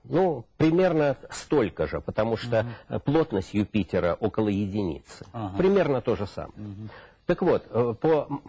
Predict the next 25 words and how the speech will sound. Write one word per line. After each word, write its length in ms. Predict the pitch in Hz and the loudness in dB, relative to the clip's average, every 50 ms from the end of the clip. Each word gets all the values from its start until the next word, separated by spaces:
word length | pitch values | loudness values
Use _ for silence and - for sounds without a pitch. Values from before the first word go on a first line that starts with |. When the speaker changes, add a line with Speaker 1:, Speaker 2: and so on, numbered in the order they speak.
| 127 - | -10 -4
Speaker 1:
по 200 | - 165 170 160 | 2 4 4 6
размеру 720 | 160 165 170 151 143 185 214 247 254 220 131 85 76 80 - | 6 4 2 2 2 2 4 6 4 4 2 2 -2 -4 -4
в 180 | - 101 139 139 | -2 -2 0 2
десять 340 | 208 233 220 - 170 - | 2 2 2 2 0 0
раз 220 | - 165 165 156 123 | 2 2 2 2 0
больше 540 | 110 127 151 147 - - - 123 120 113 110 _ _ _ _ - | 0 2 2 0 0 -2 -6 -4 -4 -6 -8 _ _ _ _ -6
Земли. 440 | - 90 104 113 92 78 67 64 - _ _ _ _ _ _ | -4 -2 0 0 0 -2 -6 -10 -16 _ _ _ _ _ _
Немножко 400 | - 151 170 165 160 - - - | 2 2 4 4 2 0 -2 -4
больше, 340 | 104 85 82 71 73 - - | -4 -4 -4 -6 -8 -10 -14
чем 140 | - - 82 | -10 -8 -6
в 40 | 80 | -4
Speaker 2:
Мгм. 60 | - | -4
Speaker 1:
десять 300 | 98 104 113 107 87 - | -4 -4 -4 -6 -12 -12
раз. 160 | - - - _ _ _ _ | -14 -18 -18 _ _ _ _
Так 160 | - 180 - | -4 -2 2
вот, 260 | 220 214 165 - - - _ _ _ _ - - _ _ _ _ _ _ _ _ - | 2 2 2 2 -2 -8 _ _ _ _ -20 -20 _ _ _ _ _ _ _ _ 2
и 80 | 147 | 4
это 220 | 180 208 202 - 196 | 4 4 4 4 2
мощнейшее 760 | 196 208 226 220 - - - 226 208 170 131 - - 131 123 | 4 6 4 4 2 2 2 4 4 4 4 2 2 2 2
гравитационное 720 | 117 135 143 147 143 - 139 - - 151 147 147 147 147 | 4 4 2 2 0 -2 -6 0 0 2 4 4 4 2
поле 380 | 147 - 220 226 190 113 80 - - - - | 2 4 4 4 4 4 0 -2 -4 -12 -4
влечёт 520 | - 110 127 165 196 - - - 190 156 - | 0 2 4 4 4 4 4 2 2 2 0
к 60 | - | -4
себе 300 | - - 143 131 139 131 | -2 -2 0 0 0 -2
тело, 420 | - - - 226 202 120 69 64 | -2 0 2 2 2 2 0 -4